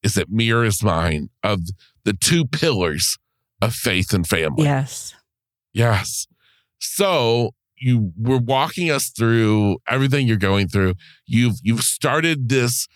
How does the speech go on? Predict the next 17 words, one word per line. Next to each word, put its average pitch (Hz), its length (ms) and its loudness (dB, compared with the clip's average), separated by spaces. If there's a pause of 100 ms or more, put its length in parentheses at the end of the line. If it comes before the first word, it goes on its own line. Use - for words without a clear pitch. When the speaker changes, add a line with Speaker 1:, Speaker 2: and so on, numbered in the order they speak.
(260)
Speaker 1:
kind 143 200 0
of 113 180 -2
coaching. 147 460 0
You've 110 160 0
started 139 320 -2
a 139 160 -2
coaching 123 360 0
business. 113 580 0 (720)
At 123 160 0
some 180 280 0
point, 151 440 0
you 127 140 0
decide 120 340 0
to 113 80 0
write 104 160 2
a 98 60 2
book. 135 480 -2